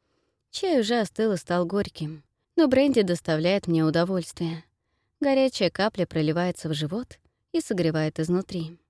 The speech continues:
Я никогда в жизни не чувствовала себя более глупо. Если это и означает быть женщиной, то мне это неинтересно.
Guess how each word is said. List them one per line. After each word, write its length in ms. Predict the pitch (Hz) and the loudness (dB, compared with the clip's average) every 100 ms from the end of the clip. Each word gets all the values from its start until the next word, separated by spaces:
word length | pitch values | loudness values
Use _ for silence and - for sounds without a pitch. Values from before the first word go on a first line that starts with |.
| _ _ _ _ _ _ _ - | _ _ _ _ _ _ _ 0
Я 140 | 294 | 4
никогда 500 | 277 262 262 254 269 | 4 4 0 2 2
в 60 | 208 | 2
жизни 320 | 180 240 220 | 0 0 2
не 180 | 175 160 | 2 0
чувствовала 560 | - 185 - 170 160 | -2 -6 -4 -2 -2
себя 320 | 156 170 202 214 | -2 -2 0 0
более 320 | 180 185 190 | 0 0 0
глупо. 540 | 196 233 220 160 160 - _ _ _ _ _ | 0 -2 -2 -6 -10 -14 _ _ _ _ _
Если 320 | 311 311 - | 0 0 2
это 220 | 226 262 226 | 2 2 2
и 100 | 190 | 2
означает 600 | 180 180 170 269 302 220 | 2 2 0 0 0 2
быть 160 | 165 | 0
женщиной, 640 | 175 196 160 - 156 170 - _ _ _ - | 0 0 0 -2 -8 -8 -14 _ _ _ 2
то 80 | |
мне 240 | 320 349 294 | 6 6 4
это 160 | - | 2
неинтересно. 880 | 156 170 202 - 254 196 147 - 170 | -2 0 0 0 -2 -2 -4 -10 -14